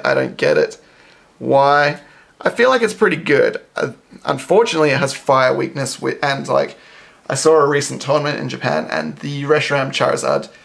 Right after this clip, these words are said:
tag team just killed it. I think they were, so many of the top sixty-four were playing that, and it did win the tournament. I don't think, yeah, this set hadn't come out yet, but this is pretty good, but it's got that fire weakness that's really rough at the moment.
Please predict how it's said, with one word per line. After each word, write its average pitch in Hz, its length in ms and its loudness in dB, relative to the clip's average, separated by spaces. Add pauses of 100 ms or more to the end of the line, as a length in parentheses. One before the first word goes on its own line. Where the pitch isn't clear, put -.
(440)
tag 135 300 2
team 139 240 -2
just - 200 -10
killed 131 280 0
it. 139 240 0
I 151 80 -2
think 139 200 -4
they 131 360 0 (340)
were, 139 100 -4
so 147 460 2
many 127 240 -2
of - 60 -4
the 127 80 -10
top 127 180 -4
sixty-four - 600 -4
were 131 120 -2
playing 139 360 -2
that, - 320 -2 (500)
and 131 200 -2
it 117 100 -10
did 135 200 -4
win 135 580 -6 (800)
the 131 80 -8
tournament. 135 420 -2
I - 80 2
don't 156 220 2
think, 147 220 -6 (380)
yeah, 123 160 0
this 147 200 -4
set - 260 -2
hadn't 127 260 -2
come 131 160 -6
out - 200 -4
yet, - 340 -6
but 120 300 0 (1000)
this 226 200 2
is 226 60 -6
pretty 226 220 2
good, 165 260 2
but 131 120 4
it's - 140 -4
got 139 140 0
that 151 140 -6
fire 127 380 0
weakness 135 340 -6
that's - 220 -10
really 135 240 2
rough 62 280 0
at - 100 -8
the - 60 -6
moment. 65 400 -4